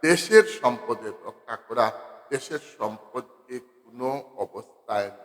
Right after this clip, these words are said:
নষ্ট না করা, দেশের সম্পদকে কোনো অবস্থায় ধ্বংসের দিকে ঠেলে না দেওয়া, এই মানসিকতা যাদের রয়েছে, তারাই হলো সুনাগরিক। এবং আমরা প্রত্যেকেই চাইব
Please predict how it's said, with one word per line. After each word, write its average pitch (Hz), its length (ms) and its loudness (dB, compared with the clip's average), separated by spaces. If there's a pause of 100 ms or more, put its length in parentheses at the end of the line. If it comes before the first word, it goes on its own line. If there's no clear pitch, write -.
নষ্ট - 480 -20 (320)
না 101 200 -4 (140)
করা, 101 260 -2 (480)
দেশের 117 280 -16 (160)
সম্পদকে 117 640 -10
কোনো 113 280 -14
অবস্থায় 107 600 -4 (120)
ধ্বংসের 139 460 -10 (340)
দিকে 101 340 -20 (560)
ঠেলে 139 440 -4
না 87 280 -8
দেওয়া, 87 220 -6 (520)
এই 220 180 -8
মানসিকতা 120 720 -10 (100)
যাদের 85 260 -20 (160)
রয়েছে, 95 300 -20 (120)
তারাই 117 220 -4
হলো 113 260 -14
সুনাগরিক। - 640 -18 (440)
এবং 170 160 -14 (120)
আমরা 156 300 4
প্রত্যেকেই - 880 -12 (120)
চাইব - 380 -14